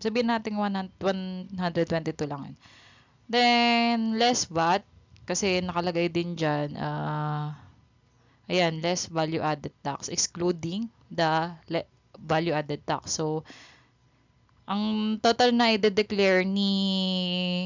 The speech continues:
Shopee sa two three oh seven is eight hundred seventy-eight yung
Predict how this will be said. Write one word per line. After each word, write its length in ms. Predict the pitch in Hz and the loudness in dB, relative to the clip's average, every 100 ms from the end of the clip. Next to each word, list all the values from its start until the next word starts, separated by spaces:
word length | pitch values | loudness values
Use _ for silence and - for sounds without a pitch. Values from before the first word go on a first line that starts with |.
| 180 | -6
Shopee 640 | - 220 208 - 175 170 185 _ _ | -2 2 2 0 -8 -8 -10 _ _
sa 480 | - 202 180 175 170 | -2 2 4 4 4
two 160 | - 220 | 2 0
three 240 | 220 185 | 2 4
oh 100 | 185 | 4
seven 540 | - 156 147 151 160 | 2 -2 -2 -4 -4
is 480 | - 220 233 - - | -4 -2 -2 -2 -4
eight 180 | 180 185 170 | -6 -4 -4
hundred 400 | 165 160 160 160 _ _ _ _ _ _ _ _ _ | -4 -4 -4 -4 _ _ _ _ _ _ _ _ _
seventy-eight 800 | - 180 175 175 175 - 147 - _ _ - - _ _ - | -4 -2 -2 -2 -6 -6 -8 -10 _ _ -20 -20 _ _ -2
yung 320 | 190 196 | 4 6